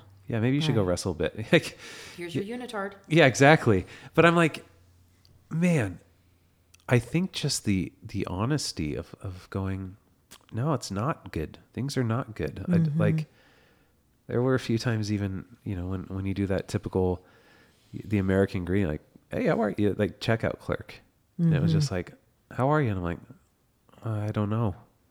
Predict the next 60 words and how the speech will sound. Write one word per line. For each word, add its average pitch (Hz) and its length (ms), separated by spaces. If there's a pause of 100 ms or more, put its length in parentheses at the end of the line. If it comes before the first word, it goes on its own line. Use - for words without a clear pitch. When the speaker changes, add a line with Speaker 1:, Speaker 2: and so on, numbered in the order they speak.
(260)
Speaker 1:
And 110 160
they, 120 120
like, 107 160
short - 280
circuit - 340
'cause 107 140
no 104 100
one's 101 260
ever 101 160
told 98 180
them 120 100
that. 143 200
Like, 135 180
Speaker 3:
Okay, 214 240
well, 180 160
I 196 60
had 214 160
that 185 120
Speaker 2:
Right. 160 60
Speaker 3:
happen 156 420
to 151 120
me 147 380 (380)
several 156 320
years 143 180
back 139 220
in 143 60
twenty 135 200
fifteen. 135 440
We 135 140
had 135 120
just - 160
lost 131 220
our 127 80
cat, 139 360 (460)
Speaker 1:
Mm. 90 260 (120)
Speaker 3:
Kana, 143 280
and 135 120
I 131 40
couldn't 147 280
find 143 180
my 135 100
shovel. 135 460 (540)
Speaker 1:
Mm. 87 320 (180)
Speaker 3:
And 139 220
we 139 100
decided 135 380
we 135 80
were 135 80
gonna 135 140
bury 135 200
him 135 60
in 135 60
our 131 80
backyard. 131 480
My 135 60
husband 135 320 (120)
was 131 140
home, 131 400 (180)
the 135 80
flu. 131 400